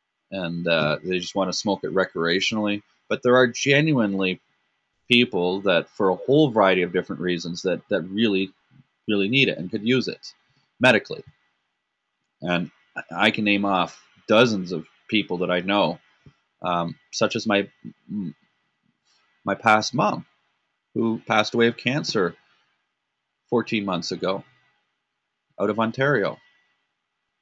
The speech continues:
They gave her an ounce of marijuana, uh, well, what was it, an ounce a week or something, really, really ridiculous. And, um, she's not a pot smoker.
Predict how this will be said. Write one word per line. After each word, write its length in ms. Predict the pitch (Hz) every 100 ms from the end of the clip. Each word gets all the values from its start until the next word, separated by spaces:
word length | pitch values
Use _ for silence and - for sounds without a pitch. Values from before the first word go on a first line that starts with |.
| _
They 100 | 143
gave 220 | 147 151
her 160 | 139 165
an 60 | 113
ounce 200 | 107 110
of 80 |
marijuana, 580 | 113 117 117 113 113 110 - _ _ _ _ _ _ _ _ _ _ _ - _
uh, 80 | - - _ _ _ _ _ _ _ _ _ _ _
well, 280 | 98 92 90 _
what 140 | 98
was 200 | 95 95
it, 80 | 90
an 100 | 85
ounce 280 | 92 107 -
a 40 |
week 300 | 85 92 143
or 80 | 80
something, 400 | 76 71 73 64 -
really, 400 | 101 135 92 76 -
really 220 | 110 78
ridiculous. 720 | 87 87 143 - 67 - -
And, 200 | 85 87 _ _ _ _ _ _ _ _ _ -
um, 520 | 95 92 90 90 90 _ _ _ _ _ _ _ _ _ _ _ _ -
she's 440 | - - - 123
not 140 | 131 131
a 40 |
pot 280 | - 127 147
smoker. 460 | - 80 - -